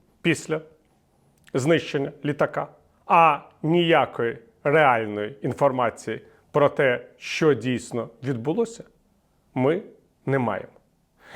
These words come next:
І це ще один важливий урок для всіх тих, хто стежить за російською інформацією.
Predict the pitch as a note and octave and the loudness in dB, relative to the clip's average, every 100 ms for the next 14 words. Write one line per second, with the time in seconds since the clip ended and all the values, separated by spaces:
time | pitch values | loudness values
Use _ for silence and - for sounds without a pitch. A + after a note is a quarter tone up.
0 | - - F#3 G3 - G3+ A3 G3+ - - | -10 -2 0 0 -2 2 2 0 -8 -8
1 | - G3 G#3+ F3 C3+ D#3+ F#3+ - A#2+ C#3+ | 2 2 4 0 2 0 0 -2 0 0
2 | A#2+ C3+ F3 E3 E3 - - C#3+ C#3+ D#3 | 0 -2 0 0 -2 -6 -2 2 4 2
3 | D3+ - C3+ A#2+ A2+ C3 B2+ - - _ | 0 -4 0 0 2 2 2 -2 -20 _
4 | _ - - E3+ D3 - F3 G3 - _ | _ -16 -4 -2 -2 -2 -2 -2 -8 _
5 | - - D#3+ D#3 D3+ - - - E3 D3+ | -14 0 4 4 0 -12 -20 -2 2 2
6 | B2 C#3 C3+ - C#3+ C#3 - A2+ C3 B2+ | 2 -4 -6 -6 -2 -2 -4 0 2 0
7 | - _ _ _ - C#3 D#3 - A#2+ - | -4 _ _ _ -4 0 0 -2 -8 -4
8 | A#2+ - A#2+ C#3+ - _ | -4 -4 -6 -8 -18 _